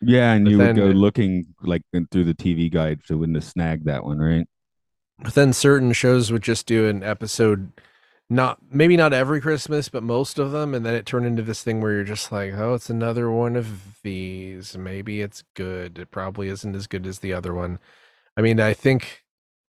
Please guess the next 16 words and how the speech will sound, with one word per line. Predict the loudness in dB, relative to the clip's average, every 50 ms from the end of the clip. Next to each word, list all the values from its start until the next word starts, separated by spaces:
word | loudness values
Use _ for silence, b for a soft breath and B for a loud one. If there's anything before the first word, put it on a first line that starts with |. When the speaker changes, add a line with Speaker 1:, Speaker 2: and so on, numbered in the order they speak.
| _ _ _ _ _ _ _ _ b b b b b b b b b _ _
Speaker 2:
I | -2 -2
feel | 2 6 6 8 8
like | 8 8 6 4 2
the | 2 4
last | 4 6 4 4 0 0 0
one | 0 2
that | 2 2
I | 0
really | 0 0 0 -2 -2 -2 -2
liked | -4 -6 -8 -8 -8 -10
was | -8 -8 -8 -8 -8 -10 -12 _
American | -8 -4 -2 2 2 2 2 0 -2 -4 -4
Dad, | -2 0 0 2 2 0 -2 -4 -6 -12 -18 _ _ _ _ _ _ _ _ _ _ _ _ _ _ _ _ _ -20 -10 -6
but, | -6 -6 -6 -8 _ _ _ _ _ _
I | -4
mean, | -2 -2 0 -2 -4 -6 -10